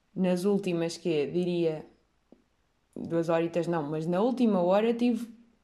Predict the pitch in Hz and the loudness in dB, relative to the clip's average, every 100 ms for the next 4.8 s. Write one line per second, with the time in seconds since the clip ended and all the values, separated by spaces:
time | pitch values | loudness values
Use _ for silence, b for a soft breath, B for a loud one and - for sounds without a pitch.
0 | - 190 196 185 190 175 190 214 214 214 | -2 0 0 -2 0 2 4 4 4 0
1 | - 185 180 180 180 180 175 170 165 170 | -4 -4 -4 -4 -4 -2 -2 -4 -4 -6
2 | 170 170 180 196 208 208 208 B _ 185 | -6 -4 -2 0 -2 -2 -6 B _ -4
3 | 170 170 185 202 196 196 175 170 170 180 | 0 2 4 4 4 2 0 0 2 2
4 | 185 175 165 170 196 233 247 B | 0 0 0 2 2 2 0 B